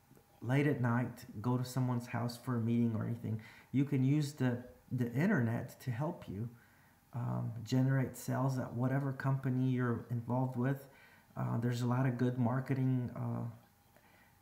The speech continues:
M L M companies that are out there. Um, Melaleuca is one of 'em. Um, we use the products. I don't really promote it a whole lot,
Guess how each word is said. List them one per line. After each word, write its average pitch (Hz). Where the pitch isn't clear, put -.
M 131
L 135
M 131
companies 127
that 131
are 143
out 127
there. 135
Um, 113
Melaleuca 135
is 113
one 131
of 110
'em. 131
Um, 110
we 135
use 139
the -
products. -
I 123
don't 123
really 127
promote 120
it 123
a 127
whole 120
lot, 123